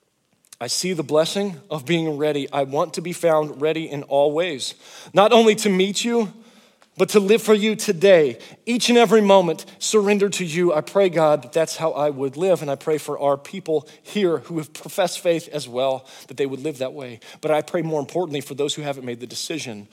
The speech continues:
God, 'cause one day it will come, and they will stand before you, and the question is, will they be ready? I pray that they would.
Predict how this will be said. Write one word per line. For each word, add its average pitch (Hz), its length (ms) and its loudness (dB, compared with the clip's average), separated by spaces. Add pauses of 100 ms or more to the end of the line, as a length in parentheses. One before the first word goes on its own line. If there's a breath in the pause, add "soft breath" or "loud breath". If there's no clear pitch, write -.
(280 loud breath)
God, 123 360 -4 (320 loud breath)
'cause 135 140 -12
one 143 180 -4
day 156 240 -2
it 143 140 -10
will 151 80 -12
come, 131 420 -6 (600 soft breath)
and 127 80 -10
they 139 60 -2
will 135 80 -12
stand 175 360 -4
before 143 360 -8
you, 104 220 -14 (380 soft breath)
and 131 120 -12
the 123 40 -12
question 139 480 -6
is, 120 360 -10
will 117 100 -12
they 117 140 -10
be 110 120 -14
ready? 110 300 -12
I 101 40 -10
pray 120 320 -8
that 113 180 -14
they 101 80 -12
would. 104 320 -18